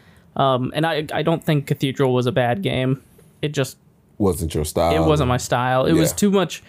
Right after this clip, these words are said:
Speaker 1: It felt too much like a game purposely trying to make you angry.
Speaker 2: Yeah.
Speaker 1: And less of
Speaker 2: I get
Speaker 1: a,
Speaker 2: that.
Speaker 1: the, the, some of the level design just felt poor to me.
Speaker 2: It,
Speaker 1: It,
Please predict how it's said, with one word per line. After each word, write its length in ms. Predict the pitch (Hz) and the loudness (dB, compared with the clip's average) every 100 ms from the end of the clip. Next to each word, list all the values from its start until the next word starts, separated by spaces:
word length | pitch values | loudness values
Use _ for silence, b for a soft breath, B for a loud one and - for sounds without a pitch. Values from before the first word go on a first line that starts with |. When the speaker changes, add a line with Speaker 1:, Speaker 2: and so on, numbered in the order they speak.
| B B B | B B B
Speaker 1:
It 100 | - | -4
felt 300 | - 202 - _ _ _ | 0 0 -2 _ _ _
too 160 | - 180 | -2 2
much 260 | 170 151 - | 2 2 0
like 240 | 139 131 | 0 0
a 160 | 127 123 | 0 -2
game 400 | 139 135 131 123 | -2 -2 0 -2
purposely 500 | 143 135 139 143 127 | -2 -2 -2 -2 -2
trying 420 | - 139 127 127 | -2 -2 -2 0
to 60 | |
make 260 | 127 131 - | 0 0 0
you 120 | 135 | 0
angry. 440 | 127 135 143 147 - _ _ _ - | 2 2 2 0 -2 _ _ _ -4
Speaker 2:
Yeah. 320 | 85 90 - - b b b _ | 0 0 0 -8 b b b _
Speaker 1:
And 200 | - 139 | -2 0
less 280 | 131 131 - | 2 0 2
of 160 | 139 123 | 2 2
Speaker 2:
I 20 | |
get 160 | - 104 | 2 2
Speaker 1:
a, 60 | |
Speaker 2:
that. 240 | 117 113 143 - _ _ - _ - - - | 2 0 -2 -10 _ _ -20 _ -20 -20 -6
Speaker 1:
the, 360 | - 147 156 160 | -4 -2 0 0
the, 60 | - _ | -2 _
some 180 | - 214 | -2 2
of 60 | 196 | 4
the 80 | 156 | 4
level 480 | 135 131 135 135 | 2 2 4 4
design 520 | 135 147 139 135 131 135 | 2 2 2 2 2 0
just 180 | 135 | -2
felt 260 | - 131 - _ _ _ - _ _ _ _ | 0 0 -2 _ _ _ -20 _ _ _ _
poor 360 | - 139 135 131 | 0 2 4 2
to 140 | 160 | 2
me. 280 | 143 147 143 - b b b _ | 2 2 0 -8 b b b _
Speaker 2:
It, 200 | 262 262 - | 0 0 0
Speaker 1:
It, 240 | 214 - | -2 -4